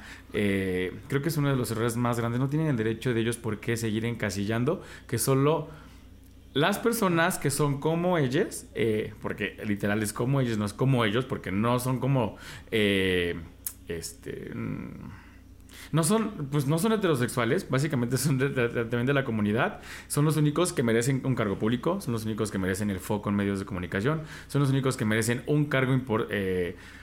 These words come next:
eh, gerencial o un, un cargo, eh, en alguna empresa,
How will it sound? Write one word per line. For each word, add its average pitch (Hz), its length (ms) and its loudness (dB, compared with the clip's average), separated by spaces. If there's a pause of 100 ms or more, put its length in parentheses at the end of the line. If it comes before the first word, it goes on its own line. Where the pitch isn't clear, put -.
(240)
eh, 98 440 0
gerencial 127 720 2
o 139 60 4
un, 135 220 2
un 131 160 2
cargo, 120 880 2
eh, 98 200 -2
en 92 100 -2
alguna 104 300 2
empresa, 110 580 0